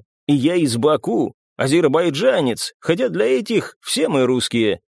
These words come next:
Давай, проходи, гостем будешь». «Ага, значит, не Мимино, а Рубик Хачикян, который я тебе один умный вещь скажу, но ты не обижайся». «Ну тогда салам алейкум, Рамис».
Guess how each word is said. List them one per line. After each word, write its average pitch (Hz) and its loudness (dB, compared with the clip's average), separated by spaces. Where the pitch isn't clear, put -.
Давай, 160 4
проходи, 139 0
гостем 127 -2
будешь». 107 -4
«Ага, 110 0
значит, 113 -8
не 175 -4
Мимино, 143 0
а 120 0
Рубик 156 -2
Хачикян, 151 -2
который 139 0
я 117 -2
тебе 170 -4
один 160 -2
умный 143 -2
вещь 156 -4
скажу, 123 -2
но 113 -2
ты 233 -6
не 285 -6
обижайся». 185 -4
«Ну 113 -2
тогда 151 0
салам 165 0
алейкум, 165 0
Рамис». 131 -2